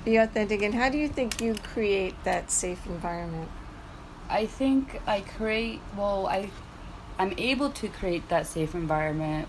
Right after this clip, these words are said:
Speaker 2: one, because the tools that I've been blessed with throughout my life, um, and that's also by being in my heart. I, I have to be in my heart.
Speaker 1: Yes.
Speaker 2: Um,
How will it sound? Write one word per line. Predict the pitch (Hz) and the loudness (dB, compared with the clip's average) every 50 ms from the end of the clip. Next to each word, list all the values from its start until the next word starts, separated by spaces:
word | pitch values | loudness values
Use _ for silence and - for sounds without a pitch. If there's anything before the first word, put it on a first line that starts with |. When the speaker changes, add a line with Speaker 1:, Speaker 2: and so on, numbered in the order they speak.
| - 170 170 | -6 -6 -2
Speaker 2:
one, | 175 190 196 - - | 0 2 2 2 0
because | 185 196 - - 175 170 160 | -4 -4 -2 -2 -2 -2 -2
the | 165 | -4
tools | 156 - - - 170 175 180 165 160 | -6 -6 -6 -2 0 0 0 0 0
that | 170 170 | 2 2
I've | 165 160 160 156 | 2 2 2 0
been | 165 160 160 156 | -2 -4 -2 0
blessed | 160 160 165 165 160 - - | 2 4 4 4 2 -2 -4
with | - 151 151 151 - - | -2 -2 -2 -2 -4 -4
throughout | - 156 151 156 - | -2 0 0 0 0
my | 156 151 | 0 2
life, | 151 156 156 151 143 143 147 - - - - - - - - - - - - - - - - - | 4 4 4 4 2 0 -2 -6 -8 -12 -12 -12 -12 -12 -12 -10 -10 -10 -12 -12 -12 -12 -6 -2
um, | 160 160 156 156 151 151 147 151 156 - - | 0 0 2 2 2 2 2 0 -2 -2 -2
and | - 170 170 170 | -2 0 2 4
that's | 170 165 170 - - | 4 2 2 2 2
also | - 170 170 170 - - 175 165 165 160 160 160 160 156 151 151 156 - - - - - - - - - - - | 2 2 2 2 0 -2 0 0 2 2 0 0 0 0 -2 -2 -4 -6 -8 -10 -10 -10 -10 -10 -10 -10 -2 2
by | 180 170 170 | 2 2 2
being | 160 170 170 170 170 | 4 2 4 4 4
in | 165 160 | 4 2
my | 151 147 | 2 0
heart. | 143 151 175 185 170 135 - - - - - - - - - - - - - - - - - - - - - | 0 0 0 2 2 2 0 -2 -6 -10 -12 -12 -12 -12 -12 -12 -14 -14 -14 -14 -14 -14 -12 -12 -12 -10 -8
I, | - - - | -6 -4 0
I | - 165 175 196 | 2 4 4 4
have | 208 196 190 170 160 156 - | 4 4 4 2 2 2 0
to | 165 | -2
be | 151 147 156 151 | -2 0 2 2
in | 151 151 | 2 4
my | 143 139 139 | 2 2 2
heart. | 139 143 143 139 139 143 143 - - - - - - - - - - - - - - - | 0 0 0 0 0 0 -2 -4 -6 -10 -12 -12 -12 -12 -12 -12 -12 -12 -12 -12 -6 -2
Speaker 1:
Yes. | 190 185 | 0 0
Speaker 2:
Um, | 156 151 147 147 147 147 147 143 147 151 | 2 2 2 2 0 0 0 0 -2 -4